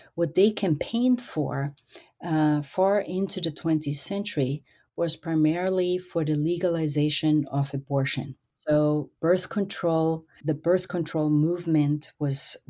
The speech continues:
deeply invested into the legalization of abortion, uh, in part because under other contraceptives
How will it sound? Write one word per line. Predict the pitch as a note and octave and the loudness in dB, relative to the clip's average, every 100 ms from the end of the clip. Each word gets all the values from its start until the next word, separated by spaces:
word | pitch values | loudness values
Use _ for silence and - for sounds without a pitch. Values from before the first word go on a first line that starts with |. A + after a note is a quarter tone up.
| - | -2
deeply | F3+ F3+ E3+ E3 | 0 0 -2 0
invested | D3+ D3 C#3+ C#3+ D3 C3+ - - | 2 2 0 -2 -2 -4 -6 2
into | D3+ D3 C#3 D3 C#3 C3+ C#3+ - - _ - | 2 2 0 -2 -2 -2 -4 -12 -20 _ -2
the | |
legalization | D3+ E3 F3 E3 D3+ C#3+ C#3+ - D3+ | 2 2 2 0 0 2 0 2 0
of | C#3+ | 0
abortion, | C#3 F3+ G#3 G#3 G3 F3 F3+ _ - - _ E3 | -4 -2 0 0 0 -2 -6 _ -20 -20 _ -2
uh, | D#3+ - - | 0 0 2
in | A#3 A3+ | 4 2
part | - - C4 F#3 - | -2 0 2 2 -2
because | F3 - F3+ E3 D3 - | -12 -4 0 0 0 0
under | D#3 E3+ E3+ E3 - | 0 2 0 0 -2
other | F3+ F#3 F3 | 0 2 2
contraceptives | F3 E3+ D#3 D#3 D3 D#3 D3 D3+ D3 - | 0 -4 -4 -2 0 0 -2 -2 0 0